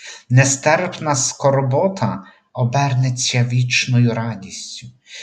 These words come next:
Сім'ї воз'єднаються в одній великій сім'ї, отець якої Бог. Озираючись на свій земний шлях, врятовані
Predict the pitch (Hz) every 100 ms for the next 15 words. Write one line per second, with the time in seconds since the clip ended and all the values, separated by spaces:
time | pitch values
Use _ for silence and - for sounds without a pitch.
0 | - - - - - 190 202 151 143 135
1 | 123 143 - - 143 117 143 170 180 170
2 | - - 151 151 - 131 127 139 131 135
3 | 131 127 - 120 - 117 113 101 101 95
4 | - _ _ _ _ 117 120 143 147 -
5 | - 127 123 120 117 110 107 - _ -
6 | 95 95 92 - - - _ _ _ -
7 | 123 - 123 139 151 208 202 - 147 131
8 | - - - - 131 139 - - 196 190
9 | 151 143 135 123 - - 131 160 143 123
10 | - - _ _ 110 123 143 123 180 190
11 | 185 175 165